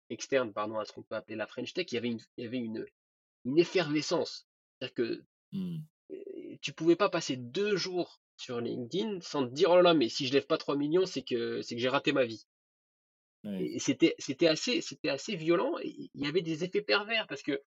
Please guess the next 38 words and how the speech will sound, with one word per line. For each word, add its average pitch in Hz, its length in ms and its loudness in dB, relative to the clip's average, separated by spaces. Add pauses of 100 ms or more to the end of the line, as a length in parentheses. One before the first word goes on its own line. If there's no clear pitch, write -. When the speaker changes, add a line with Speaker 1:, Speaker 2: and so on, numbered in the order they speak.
(460)
Speaker 1:
les 147 180 6
gens, 165 380 6
heu, 117 320 -6
les 127 140 -6
gens 175 140 4
te 143 100 -4
disaient : « 131 280 -6
Non, 175 80 -2
mais 143 100 -8
vous 123 160 -8
avez 131 120 -4
des 123 80 -8
super - 280 -4
bons 135 100 -2
profils, 156 440 -8
mais 135 100 -2
vous, 170 120 -6
vous 127 140 -4
avez 120 100 -6
même 160 140 2
pas 175 100 2
besoin 147 180 -2
de 139 60 -6
faire 147 140 -2
un 135 80 4
M 131 100 -2
V 143 140 -10
P, 202 80 -6
vous 160 80 -6
pouvez 123 220 -6
lever, 131 400 2
heu, - 80 -2
X - 200 -6
millions 170 300 2
sur, 151 280 -2
heu, 139 40 -4
sur 147 160 -8
papier. » 185 360 -4